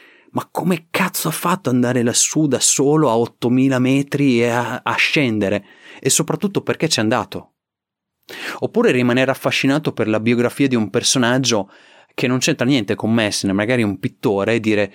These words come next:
cioè, Caravaggio era completamente un fuori di testa, però capisci la fascinazione di questi personaggi.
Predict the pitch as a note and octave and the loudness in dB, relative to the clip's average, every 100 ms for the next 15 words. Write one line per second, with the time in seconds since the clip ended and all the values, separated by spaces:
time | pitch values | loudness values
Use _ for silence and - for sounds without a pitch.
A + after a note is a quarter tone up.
0 | - - A#2 A2+ A#2 C3+ C#3+ A2 G#2+ A2+ | -6 -6 -4 -2 0 0 0 -2 -2 -4
1 | A2 A2+ A2+ A#2 A2+ A#2 A2 - A#2+ A#2+ | -2 -2 0 0 0 -4 -4 -2 -2 -2
2 | A2 G#2+ C#3+ A#2+ G2 - - F2+ _ _ | -4 -4 0 0 -2 -4 -4 -8 _ _
3 | C#3 F#3 - - - - - - G#2 A2 | -2 0 -2 -8 -4 -2 0 0 -2 -2
4 | - A2+ - A#2 A2 - C#3+ G2+ F#2 F#2+ | -4 -2 0 -2 -2 -4 -2 -2 -6 -6
5 | F#2+ G#2 - G2 - G2 E2+ - - | -6 -4 -4 -2 -2 -2 -4 -6 -8